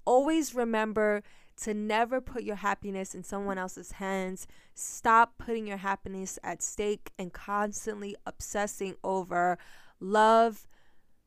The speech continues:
you know has no future. Okay? Now,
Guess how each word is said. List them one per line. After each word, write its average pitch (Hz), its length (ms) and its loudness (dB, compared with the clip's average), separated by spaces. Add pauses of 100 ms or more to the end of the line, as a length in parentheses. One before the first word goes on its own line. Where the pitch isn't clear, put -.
(240)
you 214 200 -4
know 226 280 6
has 208 340 4
no 208 180 -4
future. 226 600 -2 (1600)
Okay? 214 380 0 (2500)
Now, 208 200 0